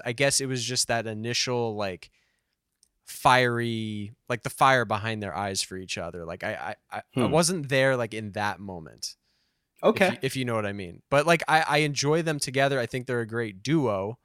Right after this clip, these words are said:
Speaker 2: Hmm.
Speaker 1: Um, it's just maybe that, like, moment of, you know, like we talked about last week, where it's just like, okay, the pa-, I lo-, I love to see the passion, but it's like, yeah, I didn't know that they had enough time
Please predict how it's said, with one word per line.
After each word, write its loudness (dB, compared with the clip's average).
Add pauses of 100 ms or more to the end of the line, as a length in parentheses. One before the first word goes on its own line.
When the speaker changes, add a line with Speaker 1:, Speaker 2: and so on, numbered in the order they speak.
(640)
Speaker 2:
Hmm. -2
Speaker 1:
Um, -2 (140)
it's -2
just 0
maybe 0
that, 0
like, -6
moment -2
of, -4 (500)
you 0
know, -2
like -2
we -2
talked -2
about -2
last -4
week, -10
where -8
it's -8
just -2
like, -8 (1400)
okay, 4
the -2
pa-, -6
I 4
lo-, 0
I 0
love 0
to 0
see 2
the -10
passion, 0
but -4
it's -4
like, -6 (560)
yeah, 0
I 0
didn't -2
know 0
that -10
they -2
had -2
enough -6
time -4